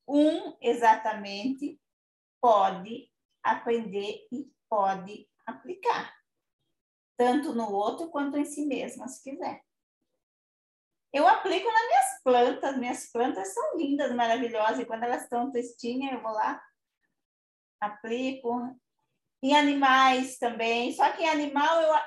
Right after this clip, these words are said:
isso é meu, reikiano não faz assim, por isso, eu também, eu já fiz curso de reiki,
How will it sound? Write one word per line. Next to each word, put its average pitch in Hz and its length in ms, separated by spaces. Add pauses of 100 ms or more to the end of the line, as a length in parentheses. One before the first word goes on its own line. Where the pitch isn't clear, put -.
(240)
isso - 220
é 294 80
meu, 254 600
reikiano 262 680
não 262 180
faz 233 300
assim, 240 420
por 233 100
isso, 226 200 (280)
eu - 120
também, 262 240 (160)
eu 240 100
já 262 160
fiz 269 320
curso 233 300
de 269 80
reiki, - 300